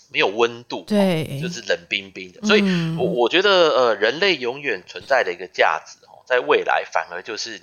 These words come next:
Speaker 1: 你去造福别人，
Speaker 2: 对。
Speaker 1: 去协助别人，引导别人，尤其是在情感上或意义上去照顾别人。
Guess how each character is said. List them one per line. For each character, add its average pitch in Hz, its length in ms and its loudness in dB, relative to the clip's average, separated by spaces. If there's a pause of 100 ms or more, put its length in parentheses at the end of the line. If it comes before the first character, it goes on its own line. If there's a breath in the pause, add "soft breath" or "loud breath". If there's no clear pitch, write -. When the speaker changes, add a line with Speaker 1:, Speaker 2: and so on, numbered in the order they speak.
Speaker 1:
你 85 180 -20
去 95 380 -2 (340)
造 113 140 6
福 90 180 -10
别 82 180 -14
人， 87 140 -10 (320)
Speaker 2:
对。 180 400 -2 (140)
Speaker 1:
去 - 100 -10
协 104 220 0
助 139 100 0
别 92 220 -4
人， 90 240 -2
引 104 100 -16
导 87 160 2
别 - 140 -20
人， - 260 -20
尤 123 160 -4
其 127 140 -6
是 135 100 -14
在 139 140 0
情 - 320 -6
感 92 240 0
上 95 320 0
或 104 280 -8
意 147 80 -20
义 117 260 -12
上 90 260 0 (240)
去 - 100 -20
照 92 200 0
顾 90 120 -16
别 - 160 -20
人。 67 180 -14